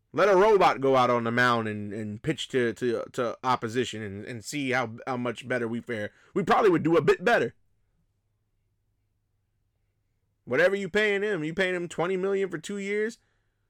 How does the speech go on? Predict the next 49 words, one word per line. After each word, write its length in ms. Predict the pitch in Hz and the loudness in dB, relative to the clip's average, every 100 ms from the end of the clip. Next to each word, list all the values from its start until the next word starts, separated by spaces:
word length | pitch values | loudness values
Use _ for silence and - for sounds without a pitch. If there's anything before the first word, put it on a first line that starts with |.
| _ _ - | _ _ -8
I'll 200 | 135 165 | -2 0
take 280 | - 180 - | 2 -2 -2
twenty 320 | - 202 202 | -6 -2 -2
grand 460 | 170 175 190 147 123 | 0 0 2 0 -4
for 140 | 131 | -6
two 180 | - 160 | -4 -2
years. 320 | 135 117 110 | 0 0 0
How 120 | 139 | 0
about 200 | 147 147 | 0 0
that? 280 | 143 113 127 - | 0 -2 -4 -12
You 80 | 110 | -10
know, 60 | |
I'll, 520 | 123 127 135 143 143 156 | -8 -4 -2 0 2 2
I'll 100 | 147 | 0
pitch 260 | 151 127 | -4 -6
for 120 | 135 | -4
it. 60 | 131 | -4
If 60 | 135 | -4
you 100 | 170 | -2
want 240 | 180 160 | -2 -2
somebody 340 | 180 180 165 | -2 0 0
to 100 | 151 | -2
stink 300 | 131 - 190 | -4 -6 -6
up 140 | 170 127 | -6 -6
the 80 | 135 | -4
joint 320 | 156 160 - _ _ _ _ | -2 -2 -4 _ _ _ _
and, 160 | - 131 | -4 -2
and 200 | 131 135 | 0 0
give 120 | 165 | 2
up, 160 | 156 - | 2 0
and 160 | 135 139 | -4 -2
give 140 | 160 | -2
up 100 | 143 | 0
aver-, 300 | 151 156 147 | 2 0 0
on 160 | 143 143 | -4 -2
average 500 | 156 147 139 139 - _ _ | 0 0 -4 -6 -16 _ _
five 260 | - 160 156 | 0 2 2
and 120 | 151 | 0
a 20 | |
half 220 | 156 151 131 | 0 -2 0
runs 540 | 131 151 151 147 - _ _ _ _ _ _ | 0 0 -2 -8 -14 _ _ _ _ _ _
per 160 | 160 147 | 0 0
starter, 340 | - 165 156 | 0 0 2
you 180 | 131 147 | 2 0
want 180 | 165 147 | -2 -4
somebody 300 | 165 156 151 | -2 -2 0
that'll 220 | 147 131 | 0 0
give 180 | 143 147 | 0 2
up 200 | 143 | 0